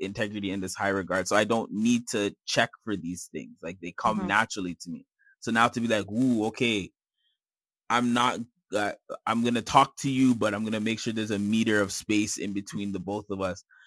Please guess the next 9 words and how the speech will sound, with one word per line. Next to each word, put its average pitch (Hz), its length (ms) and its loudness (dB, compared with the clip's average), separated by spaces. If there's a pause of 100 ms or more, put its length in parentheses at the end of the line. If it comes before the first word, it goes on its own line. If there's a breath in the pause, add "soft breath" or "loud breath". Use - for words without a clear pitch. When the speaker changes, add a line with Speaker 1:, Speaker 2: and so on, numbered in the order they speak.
(120)
Speaker 1:
or 101 160 4
I'm 104 160 2
going 107 300 -2
to 107 160 -2
turn 123 360 2
my 113 180 4
body 110 380 2
so 95 160 -2
another 107 380 0